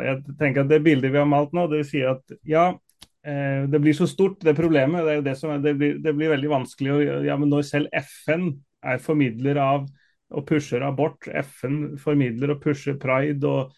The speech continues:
samkjønnet ekteskap og kjønnsforvirring, ny seksualitetsundervisning der det bare er samtykke og respekt som skal definere, så, så er det jo nok til å ta liksom pusten av, eh,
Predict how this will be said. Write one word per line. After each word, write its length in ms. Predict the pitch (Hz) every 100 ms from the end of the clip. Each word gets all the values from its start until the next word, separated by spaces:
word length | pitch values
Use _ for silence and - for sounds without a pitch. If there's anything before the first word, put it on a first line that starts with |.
| _
samkjønnet 640 | - 143 131 131 127 139 139
ekteskap 680 | - 117 - 123 135 -
og 440 | 147 139 135 131 139 143
kjønnsforvirring, 1120 | - 131 120 - - 135 135 135 139 143 143 _ _
ny 240 | 139 139 147
seksualitetsundervisning 1300 | 143 139 139 139 139 120 139 131 131 131 - 143 139
der 140 | 131
det 60 | 135
bare 300 | 131 120 123
er 60 | 127
samtykke 540 | 123 123 - 117 127
og 20 | 131
respekt 400 | 135 131 - -
som 140 | 127
skal 300 | - 127 127 135 143 131
definere, 480 | 127 151 127 143 185
så, 140 | 175 151 143 _ _ _ _ _ _ _ _ _ -
så 120 | 139
er 80 | 123
det 80 | 196
jo 60 |
nok 220 | 170 139 -
til 140 | 160
å 20 |
ta 140 | 139 123
liksom 220 | 139 139
pusten 400 | 139 135 - - 139
av, 220 | 143 143
eh, 540 | 143 143 135 139 135